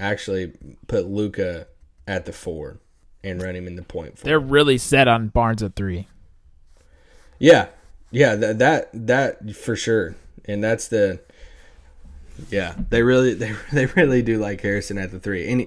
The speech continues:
Speaker 1: he, he likes it too. I mean, that's what he wants to play. That's what he's playing the best at. So,
Speaker 2: I f-
Speaker 1: yeah.
Speaker 2: I feel like they would just move Barnes back to four, unless they could maybe trade Wes. But even so, it's gonna be hard to trade that contract.
Speaker 1: Yeah, I, I,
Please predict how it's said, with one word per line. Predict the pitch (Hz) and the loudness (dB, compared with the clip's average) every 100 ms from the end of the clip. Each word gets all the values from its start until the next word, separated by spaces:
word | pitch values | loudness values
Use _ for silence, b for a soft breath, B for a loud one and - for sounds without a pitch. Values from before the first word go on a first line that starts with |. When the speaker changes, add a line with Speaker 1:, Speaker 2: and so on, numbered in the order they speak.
| - | -6
Speaker 1:
he, | 107 | 0
he | 135 | 2
likes | 151 123 127 | 4 2 0
it | 101 - | -6 -6
too. | 147 | -4
I | 95 | -4
mean, | 95 | -4
that's | 101 - | -6 -4
what | 107 | -6
he | |
wants | 104 104 101 | -4 -6 -8
to | 90 | -10
play. | - 104 107 101 B B | -8 -6 -6 -8 B B
That's | 117 | -6
what | 110 104 | -2 0
he's | 92 | -2
playing | - 104 95 | -6 -6 -6
the | 90 | -6
best | 95 98 - | -6 -6 -6
at. | 107 101 - | -6 -6 -8
So, | - 95 90 - - | -8 -8 -8 -6 2
Speaker 2:
I | 185 | 2
f- | - - | 0 -8
Speaker 1:
yeah. | - 131 85 - _ - b b b - | 0 0 0 -8 _ -20 b b b -6
Speaker 2:
I | 196 | -6
feel | 190 170 | -2 -2
like | 139 | -2
they | 135 127 | -4 -4
would | 123 | -4
just | 123 117 | -10 -8
move | 139 123 131 _ | -8 -8 -14 _
Barnes | 131 120 120 117 | -10 -8 -8 -8
back | 113 110 | -10 -10
to | |
four, | - 107 95 - | -12 -12 -10 -6
unless | 208 233 208 - | -4 -2 -4 0
they | 170 | 0
could | 151 135 | 0 -4
maybe | 127 120 | -4 -4
trade | 120 123 107 | -6 -8 -10
Wes. | 101 90 - - | -10 -12 -14 -8
But | - 147 143 _ | -2 -2 -2 _
even | 147 160 156 | -4 -2 -2
so, | - 147 120 110 - _ - | 0 2 2 0 -10 _ -20
it's | - | -12
gonna | 139 | -8
be | 131 | -6
hard | 113 120 | -4 -4
to | 110 | -4
trade | - 110 101 | -8 -8 -8
that | 98 | -12
contract. | - 104 98 95 82 - - _ B B B - | -12 -12 -12 -14 -16 -20 -20 _ B B B 2
Speaker 1:
Yeah, | 160 - 151 151 - | 2 4 0 0 -4
I, | |
I, | 151 | -4